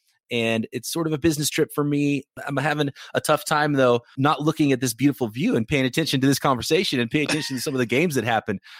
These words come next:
on Sunday. And I sent you a photo, Matt, of my view. So, uh, if there's any hiccups and you hear any funky stuff, it sounds a little bit different,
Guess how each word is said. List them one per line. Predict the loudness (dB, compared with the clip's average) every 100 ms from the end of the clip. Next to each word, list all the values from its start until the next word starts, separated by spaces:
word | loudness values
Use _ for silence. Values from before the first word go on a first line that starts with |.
| -6 -2
on | -2 -2
Sunday. | 0 0 2 0
And | 0
I | -2
sent | -2 -2
you | 0 0
a |
photo, | 2 0 0
Matt, | 0 -2
of | -2
my | -4 -4
view. | -6 -6
So, | -6 -6 -10 -4
uh, | 0 2
if |
there's | 4 2 4
any | 2 2 0 -4
hiccups | -2 0 0 0 -2
and | -4
you | -2
hear | -2 -2
any | -2 -6 -8 _ _
funky | -8 -6 -10
stuff, | -2 -2
it | -2
sounds | -2 -2
a | -2
little | -2 -2
bit | -2
different, | -2 -2 -4